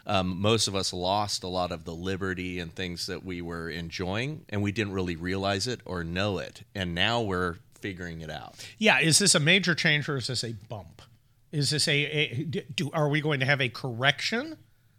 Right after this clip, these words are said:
Speaker 2: you know, or are we going to have a revolution? Um, and, and, and, and jury's still out.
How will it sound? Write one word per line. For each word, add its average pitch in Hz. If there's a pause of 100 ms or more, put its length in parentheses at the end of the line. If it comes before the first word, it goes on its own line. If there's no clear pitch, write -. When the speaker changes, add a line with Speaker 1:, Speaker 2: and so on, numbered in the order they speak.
(460)
Speaker 2:
you 160
know, 160
or 165
are 151
we 156
going 151
to 143
have 135
a 127 (680)
revolution? 143 (1080)
Um, 127 (280)
and, 240
and, 240
and, 214
and 165
jury's 165
still 254
out. 110